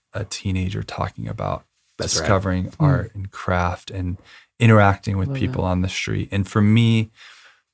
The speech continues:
Speaker 1: I think what makes people old is not really age. It's so much, like, they just get cynical, especially within art world. You get cynical and, like, "Oh, that's the whatever,
Speaker 2: Yep.
Speaker 1: blah, blah, blah."
Speaker 2: Yep.
Speaker 1: And Joel Meyerowitz is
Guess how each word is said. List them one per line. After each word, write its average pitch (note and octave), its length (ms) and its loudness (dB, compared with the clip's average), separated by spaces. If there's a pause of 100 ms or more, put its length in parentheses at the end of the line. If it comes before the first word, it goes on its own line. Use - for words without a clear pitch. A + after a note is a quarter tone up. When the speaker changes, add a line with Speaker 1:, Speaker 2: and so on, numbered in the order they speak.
(960)
Speaker 1:
I - 40 -2
think - 240 2
what A#2+ 80 0
makes G#2+ 260 0
people - 460 -8
old G#2 340 -2
is G2+ 320 -4
not G#2+ 400 -2
really G#2 340 -4
age. A#2 220 0
It's A#2+ 140 -2
so - 120 0
much, G#2 240 0
like, A2 200 -8
they G#2 120 -4
just G#2+ 200 -6
get G#2 100 -4
cynical, G#2 640 -4 (100)
especially A#2 340 2
within G2 380 -4
art G2 360 0
world. G#2 320 -8
You A2+ 60 -12
get A2 140 -4
cynical F#2+ 600 -4
and, E2 80 -10
like, D#2 260 -14
"Oh, G2 240 -4
that's - 280 -6
the - 260 -20 (220)
whatever, F#2 500 -12 (240)
Speaker 2:
Yep. F2 100 2
Speaker 1:
blah, F#2+ 100 0
blah, F#2 160 -6
blah." F#2 320 -4 (280)
Speaker 2:
Yep. F2 180 0 (320)
Speaker 1:
And G#2+ 340 6
Joel G#2+ 280 6
Meyerowitz G2 580 4
is F#2+ 600 -2